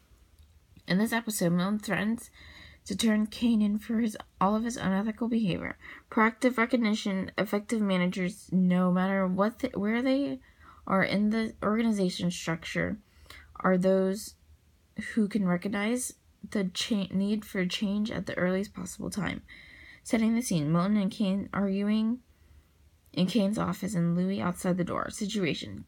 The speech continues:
Kane threatens Milton, giving him one last chance to take back his comments. Louis detains Kane once and for all. Milton enters Kane's office and shuts the door behind him.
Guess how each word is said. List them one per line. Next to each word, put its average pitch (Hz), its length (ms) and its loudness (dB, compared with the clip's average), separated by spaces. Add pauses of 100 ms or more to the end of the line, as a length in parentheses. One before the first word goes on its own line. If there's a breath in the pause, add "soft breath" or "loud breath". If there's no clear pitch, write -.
Kane 220 280 -2
threatens 190 320 0
Milton, 208 440 0 (240 loud breath)
giving 190 180 2
him 175 140 2
one 185 160 2
last 233 180 -2
chance 214 320 -2
to - 80 -10
take 190 160 0
back 175 200 -2
his 190 140 -6
comments. - 480 -8 (300 loud breath)
Louis 208 220 2
detains 214 480 0
Kane 170 440 0 (800)
once 185 300 -2
and 180 180 -2
for - 200 -4
all. - 140 -8 (4000 loud breath)
Milton 226 320 2
enters 233 460 0
Kane's 226 300 -2
office - 340 -4
and 175 100 -2
shuts - 320 -6
the 214 80 0
door 196 80 0
behind 180 400 -2
him. 151 320 -2